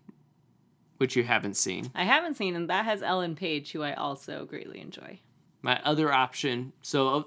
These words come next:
Speaker 1: the two options that I'm most interested in that I think you will like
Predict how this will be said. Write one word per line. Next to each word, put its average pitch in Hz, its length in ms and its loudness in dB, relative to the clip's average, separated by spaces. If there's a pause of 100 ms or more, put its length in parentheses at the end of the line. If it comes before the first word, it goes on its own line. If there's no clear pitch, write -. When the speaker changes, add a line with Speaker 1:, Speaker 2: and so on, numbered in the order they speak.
Speaker 1:
the 151 120 0
two 214 320 2
options 151 500 2
that 131 100 6
I'm 120 140 4
most 127 280 4
interested 120 840 2
in 113 480 2 (640)
that 131 180 4
I 135 140 6
think 139 340 0
you 139 200 6
will 160 260 4
like 104 500 2